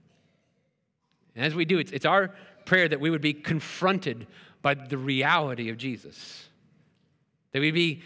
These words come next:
convicted by how he moves, convicted by, by, by what he thinks, by where he goes, by what he does and the words that come from his lips. That through this we would know him more and more,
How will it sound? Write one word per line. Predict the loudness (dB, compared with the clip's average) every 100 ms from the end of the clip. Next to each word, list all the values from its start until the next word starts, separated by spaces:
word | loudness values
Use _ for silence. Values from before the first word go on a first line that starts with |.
| -10
convicted | -2 -2 2 2 2 -2
by | -2 -4
how | 0 0 0
he | 0
moves, | 0 -2 -4 -4
convicted | -4 -2 -2 -2 0
by, | 0 0 -6 -16 -2
by, | -2
by | -2 -2 -2
what | 0 0
he | 0 -6
thinks, | -6 2 2 2 -6
by | -4 -2
where | 0 0
he | 0 -4
goes, | -2 0 2 0 -6 -14 -18 -20 _ _ -20 _
by | -12
what | -2 0
he | 0
does | 0 -2 -4
and | -8
the |
words | -4 -4 -4
that | -6
come | -8 -6
from | -8
his | -10
lips. | -14 -16 -16 -20 -20 -20 -20 _ _ _ _ _ _ _ _ _ _ _ _ _ _ _ _
That | -6
through | -2 0
this | -2
we | -2
would | -4
know | -2 0 0
him | -2
more | -2 -2
and | -2 -2
more, | -4 -6 -8